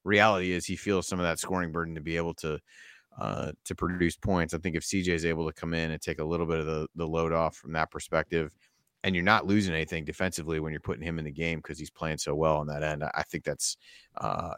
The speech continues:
that's really huge. And so excited for him to get those minutes, make the most of 'em, and, and hopefully that's something that he can really build on, uh, going forward. That is C J's second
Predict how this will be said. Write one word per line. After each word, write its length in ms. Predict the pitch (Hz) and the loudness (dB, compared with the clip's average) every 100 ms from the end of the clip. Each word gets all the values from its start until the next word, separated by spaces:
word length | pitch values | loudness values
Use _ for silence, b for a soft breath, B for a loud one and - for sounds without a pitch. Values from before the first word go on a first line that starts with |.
| - | -2
that's 200 | 87 - | -2 0
really 160 | 80 | 0
huge. 360 | 76 80 76 71 | 2 0 0 -4
And 100 | 73 | -4
so 280 | 78 73 71 | 0 0 -2
excited 380 | - - 85 76 | -4 2 2 2
for 100 | 78 | -2
him 180 | 78 76 | -4 -6
to 120 | 78 | -8
get 260 | 76 87 - | -2 -2 0
those 200 | 80 76 | -2 0
minutes, 400 | 85 82 - - b b b | 2 2 0 -8 b b b
make 200 | 110 101 | 4 6
the 80 | 90 | 6
most 260 | 90 87 85 | 4 2 2
of 80 | |
'em, 180 | 82 82 | 0 0
and, 220 | 78 76 - | -2 -6 -8
and 120 | 80 | -4
hopefully 260 | 82 - 76 | -4 -2 -2
that's 180 | 76 | -2
something 280 | - 76 76 | -6 -10 -10
that 140 | 73 - | -12 -12
he 180 | - 82 | -12 -12
can 120 | 76 | -8
really 180 | 76 71 | -8 -8
build 220 | 76 76 | -8 -6
on, 180 | 76 73 _ _ B B B | -6 -8 _ _ B B B
uh, 400 | - - - - - | -4 -2 0 -2 -4
going 200 | 92 82 | -2 -2
forward. 380 | - 101 95 85 | 6 10 10 10
That 200 | 85 92 | 10 10
is 420 | 95 90 - - B B B B | 8 6 2 -2 B B B B
C 300 | - - 117 | -6 4 6
J's 280 | 110 107 95 | 10 10 10
second 520 | - - 151 - 95 | 4 6 6 6 2